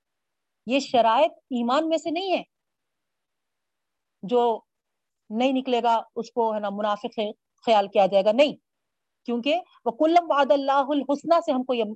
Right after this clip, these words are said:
اشارہ مل رہا ہے کہ یہاں پر ہے نا اللہ تعالیٰ خود ہے نا مسلمانوں کو، آ، سچویشن کے حساب سے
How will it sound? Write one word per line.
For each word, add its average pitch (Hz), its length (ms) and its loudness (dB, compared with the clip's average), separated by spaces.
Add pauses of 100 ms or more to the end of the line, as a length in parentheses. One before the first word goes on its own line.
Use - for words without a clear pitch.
(200)
اشارہ 233 340 2
مل 302 160 -2
رہا 208 260 2
ہے 254 180 4 (580)
کہ 247 80 0
یہاں 214 300 -2
پر 302 180 4 (640)
ہے 196 60 -6
نا 247 100 -4 (460)
اللہ 202 300 0
تعالیٰ 220 300 2 (1080)
خود 381 160 0 (680)
ہے 233 60 -10
نا 233 220 0 (840)
مسلمانوں 220 540 -2
کو، 277 260 0 (1500)
آ، 196 400 6
سچویشن 349 500 2
کے 285 120 0
حساب 220 280 -2
سے 285 160 0